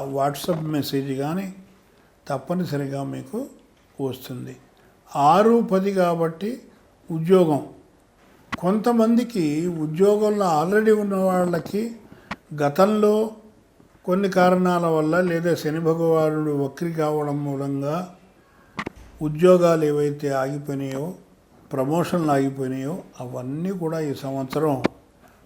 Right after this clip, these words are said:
ఒకదాని వెంబడి ఒకటి డిసెంబర్ నుంచి మెల్లమెల్లగా, మెల్లమెల్లగా వీళ్ళకి ఏర్-, వస్తాయి. అంటే తులారాశి వాళ్ళకి,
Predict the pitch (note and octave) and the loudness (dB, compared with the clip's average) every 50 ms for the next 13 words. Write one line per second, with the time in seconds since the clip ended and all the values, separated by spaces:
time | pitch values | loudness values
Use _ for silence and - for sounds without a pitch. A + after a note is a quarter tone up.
0 | _ - - C3+ C3 C3+ C#3+ D3 D3 D3+ D#3 D#3+ D#3 D3 C#3+ C#3 C3+ C3+ B2+ B2+ | _ -10 -8 -6 -4 0 2 2 2 2 2 0 -2 0 0 -2 -2 -2 -4 -6
1 | B2+ C3+ B2+ - E3+ F#3+ G#3 F#3+ - - - - _ _ _ _ _ _ _ _ | -6 -8 -6 -4 -4 -4 -4 -6 -10 -20 -20 -20 _ _ _ _ _ _ _ _
2 | _ - D3 C#3 C3+ C3+ B2 - - F#3+ G3+ G#3 G3 F#3+ F3+ E3+ D#3+ D3+ C#3+ C#3+ | _ -14 -10 -6 -6 -6 -4 0 0 0 2 4 4 4 4 4 0 -2 -2 -4
3 | C#3+ - F3 G3 G#3+ F3+ D3+ C#3 C3+ C#3+ C#3+ D3+ D3+ C#3+ C#3+ C#3 C#3 C#3+ C#3 C3+ | -4 -4 -6 -4 -4 -4 -4 -4 -4 -4 -2 -2 -2 -2 -2 -2 -2 -4 -4 -4
4 | C#3 C#3 C3+ C3+ C3 C#3 C3+ C3 C3 B2+ C3 D#3 F#3 G3+ - - - - - _ | -6 -8 -8 -10 -10 -10 -10 -10 -10 -8 -8 -8 -10 -10 -12 -18 -20 -20 -20 _
5 | _ - - _ _ - D3 C#3+ C#3 C#3 C3 C3 - F#3+ A#3 C4+ - - - _ | _ -20 -20 _ _ -4 -2 -2 0 0 -2 -4 -6 -8 -8 -8 -10 -16 -20 _
6 | _ _ _ _ _ _ _ _ _ _ _ _ _ - - C#3 C3 B2+ - - | _ _ _ _ _ _ _ _ _ _ _ _ _ -8 -6 -4 -4 -6 -8 -16
7 | - _ - D3+ B2 - - - B2+ - - - - _ - - - - - - | -18 _ -6 -6 -6 -6 -6 -8 -8 -8 -12 -18 -20 _ -20 -20 -20 -20 -20 -20
8 | - _ _ _ _ - E3 E3+ G#3+ G3+ E3+ D3 C#3+ D#3 F3+ - - - - _ | -20 _ _ _ _ -8 0 4 6 6 6 6 4 2 -2 -8 -16 -20 -20 _
9 | _ _ _ _ - - - G#3+ D#3+ F3+ F#3+ G3 G3 G3 F#3+ F#3 F#3 F3+ F3+ F3+ | _ _ _ _ -10 -4 -2 4 6 6 8 8 8 8 8 6 4 2 0 -2
10 | F3 E3 D#3+ D#3 D#3 D#3 D#3 D#3 E3 E3 - - G#3+ A#3 A#3 A#3 | -2 0 0 0 0 0 0 -2 -4 -6 -6 -6 -6 -6 -6 -6